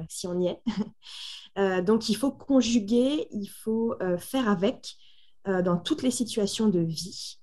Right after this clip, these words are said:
Et quand on est dans certains contextes sociaux, par exemple, je sais pas, euh,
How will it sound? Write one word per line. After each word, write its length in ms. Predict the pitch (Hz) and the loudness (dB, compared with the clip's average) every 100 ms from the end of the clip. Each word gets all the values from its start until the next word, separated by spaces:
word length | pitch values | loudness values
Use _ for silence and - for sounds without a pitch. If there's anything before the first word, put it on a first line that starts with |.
| - - | -20 4
Et 240 | 208 240 - | 6 6 2
quand 440 | - 220 220 214 202 | 0 2 2 2 0
on 100 | 185 | -2
est 80 | |
dans 140 | 180 170 | 0 0
certains 320 | 196 196 220 | -2 -4 -4
contextes 600 | 214 180 190 190 - 165 | -4 -6 -4 -4 -6 -8
sociaux, 680 | 165 185 - - 175 170 226 | -6 -6 -6 -6 0 2 4
par 220 | 214 165 | 2 0
exemple, 480 | 160 175 180 - 165 | 0 0 -2 -2 -4
je 120 | 160 | -2
sais 180 | 165 165 | -2 -4
pas, 320 | 160 156 175 | -4 -4 -2
euh, 140 | 160 | -4